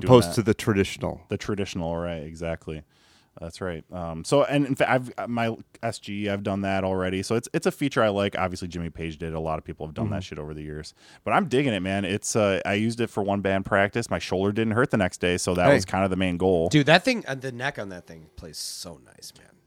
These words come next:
Speaker 1: Interesting.
Speaker 3: I mean,
Speaker 1: It
Speaker 3: it's
Speaker 1: does. Interest-, I think the, the thing that I'm surprised most about is comparing it to my custom, which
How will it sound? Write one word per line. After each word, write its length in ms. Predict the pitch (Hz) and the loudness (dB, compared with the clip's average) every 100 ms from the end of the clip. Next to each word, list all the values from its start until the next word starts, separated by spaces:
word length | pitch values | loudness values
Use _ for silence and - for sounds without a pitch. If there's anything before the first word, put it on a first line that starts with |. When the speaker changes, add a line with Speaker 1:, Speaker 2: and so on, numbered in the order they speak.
| - | -4
Speaker 1:
Interesting. 360 | 190 135 123 | -4 -2 -2
Speaker 3:
I 20 | 131 | -2
mean, 40 | |
Speaker 1:
It 60 | 147 | -2
Speaker 3:
it's 80 | 123 | 4
Speaker 1:
does. 340 | 123 87 85 - | 4 4 -4 -8
Interest-, 300 | 139 196 190 | -4 -4 -2
I 160 | 113 127 | 0 0
think 200 | 190 180 | 0 0
the, 200 | 139 120 120 | 0 -2 -4
the 160 | 113 | -8
thing 180 | - 143 | -4 -2
that 40 | 123 | 0
I'm 100 | 107 | -2
surprised 400 | 101 - 110 104 | -2 0 2 0
most 220 | 107 - | -2 0
about 200 | 104 98 | 0 0
is 40 | |
comparing 480 | - 101 - 110 117 | -2 -6 -2 -2 0
it 140 | 104 | -4
to 180 | - 98 - | -4 -6 -6
my 160 | 90 | -10
custom, 400 | 80 156 160 107 | -2 0 2 -2
which 200 | 101 - | -2 -6